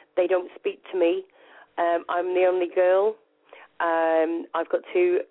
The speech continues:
um, younger brothers. The one is the apple of their eye. He can do no wrong whatsoever. The other one they hate. Um, and do you know what? I ca-, I've always said, you know, I've always done everything to try and help my mum and dad,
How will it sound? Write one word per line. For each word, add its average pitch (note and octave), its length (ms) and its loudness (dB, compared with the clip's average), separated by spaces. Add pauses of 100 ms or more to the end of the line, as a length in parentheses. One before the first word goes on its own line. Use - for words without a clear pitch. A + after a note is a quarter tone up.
(140)
um, D#3 400 0 (100)
younger F3 260 0
brothers. F3 360 0 (800)
The F3 80 0
one F#3+ 300 0
is F3 320 -4
the F3 100 0 (100)
apple F#3 300 -2
of E3 100 0
their E3 160 0
eye. E3 260 -2 (100)
He F#3+ 180 -6
can E3+ 160 -4
do D#3 180 -6 (160)
no F3+ 320 2
wrong D3+ 380 0
whatsoever. D#3 580 -2 (100)
The D#3+ 120 0
other D#3 100 0
one D#3 200 -2
they D3+ 100 -2
hate. D#3 340 -4 (880)
Um, E3+ 460 0 (240)
and F3 400 0 (320)
do A3+ 60 0
you A#3 80 4
know A#3 100 2
what? F#3 300 0
I F3+ 260 -2
ca-, - 240 -8
I've F3+ 240 2
always G3+ 280 2 (120)
said, D#3 220 0
you F3 60 -6
know, F3 160 0
I've F3+ 180 -6
always A#3 180 2 (100)
done G3 140 0
everything F#3 340 -2
to F3+ 140 -8
try E3 120 0
and D#3 80 -4
help E3+ 180 -4
my E3+ 80 0
mum E3 180 0
and D#3+ 80 2
dad, D#3+ 240 -2